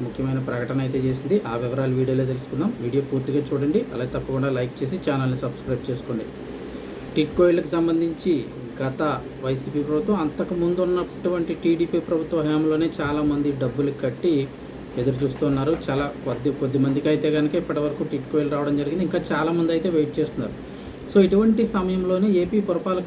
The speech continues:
శాఖ మంత్రి నారాయణ కీలక వ్యాఖ్యలు చేశారు. ఇక టిడ్కో ఇళ్ళకి సంబంధించి, టిడ్కో గృహాల గురించి వచ్చే సంవత్సరం అనగా రెండు వేల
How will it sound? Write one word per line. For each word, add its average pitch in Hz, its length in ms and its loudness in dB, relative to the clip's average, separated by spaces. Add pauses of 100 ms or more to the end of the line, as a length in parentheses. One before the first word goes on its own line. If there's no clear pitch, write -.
శాఖ 170 200 -2
మంత్రి 170 360 0
నారాయణ 156 460 2 (200)
కీలక 156 280 0
వ్యాఖ్యలు 147 360 0
చేశారు. 147 380 2 (680)
ఇక 160 200 2
టిడ్కో 180 360 2
ఇళ్ళకి 170 220 4
సంబంధించి, 147 560 0 (160)
టిడ్కో 196 320 4
గృహాల 196 460 6
గురించి 196 480 4
వచ్చే 165 280 2
సంవత్సరం 185 440 0
అనగా 196 380 2 (540)
రెండు 170 340 8
వేల 233 380 2